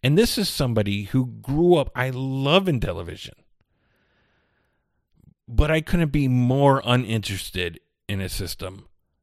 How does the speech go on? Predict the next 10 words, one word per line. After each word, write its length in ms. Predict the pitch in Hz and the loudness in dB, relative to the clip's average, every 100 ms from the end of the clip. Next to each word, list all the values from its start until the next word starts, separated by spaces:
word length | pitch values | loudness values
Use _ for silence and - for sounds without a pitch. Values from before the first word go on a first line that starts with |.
| _ | _
than 220 | 107 95 | -2 -2
this. 420 | 85 69 - - - _ _ _ _ _ _ _ _ _ _ _ _ _ _ _ _ _ _ _ _ _ _ _ _ _ _ _ _ _ | -4 -6 -10 -12 -16 _ _ _ _ _ _ _ _ _ _ _ _ _ _ _ _ _ _ _ _ _ _ _ _ _ _ _ _ _
And 280 | 131 143 131 _ _ _ _ _ _ _ _ _ 107 | -6 -6 -6 _ _ _ _ _ _ _ _ _ -10
God 260 | 101 120 156 | -4 -4 -2
love 300 | 147 135 107 | -2 -2 -2
him, 140 | 98 | -4
man. 360 | 95 92 92 90 _ _ | -4 -6 -8 -12 _ _
That 200 | 113 156 | -6 -4
Tommy 520 | - 143 139 131 123 | -4 -4 -4 -4 -2
Tallarico 720 | 110 120 113 101 104 92 92 | 0 0 0 -2 -4 -6 -10